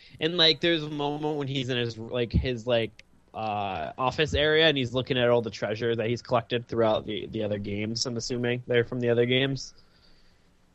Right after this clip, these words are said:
It's like, it's all really cool, and, like, it makes me wanna go back and play the old ones. And I looked at the Uncharted collection and saw I could get it for thirty,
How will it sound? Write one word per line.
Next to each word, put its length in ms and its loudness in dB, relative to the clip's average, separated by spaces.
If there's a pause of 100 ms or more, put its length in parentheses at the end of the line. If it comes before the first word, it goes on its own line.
(180)
It's 80 -4
like, 160 2
it's 140 -2
all 160 6
really 200 6
cool, 360 6
and, 120 4
like, 200 2
it 120 2
makes 240 2
me 80 -4
wanna 200 0
go 120 4
back 240 2
and 80 -8
play 220 -2
the 140 -2
old 180 -2
ones. 260 -2
And 80 -2
I 40 2
looked 200 0
at 80 -12
the 100 0
Uncharted 500 2
collection 460 -2
and 140 -8
saw 160 -2
I 120 2
could 180 -8
get 120 2
it 100 -2
for 120 -6
thirty, 600 0